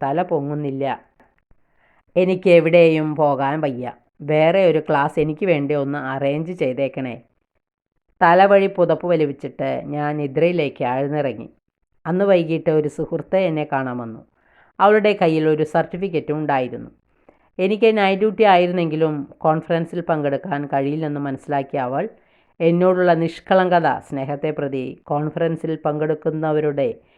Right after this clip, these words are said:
നെയിം ലിസ്റ്റിൽ എൻ്റെയും പേരെഴുതിയത്രേ.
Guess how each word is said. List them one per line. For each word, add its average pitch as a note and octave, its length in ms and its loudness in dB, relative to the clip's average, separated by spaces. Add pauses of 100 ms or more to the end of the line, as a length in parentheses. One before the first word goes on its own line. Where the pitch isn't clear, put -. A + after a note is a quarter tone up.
(280)
നെയിം F3+ 320 2
ലിസ്റ്റിൽ D3 600 -4 (140)
എൻ്റെയും D#3 500 -2
പേരെഴുതിയത്രേ. C#3+ 920 -2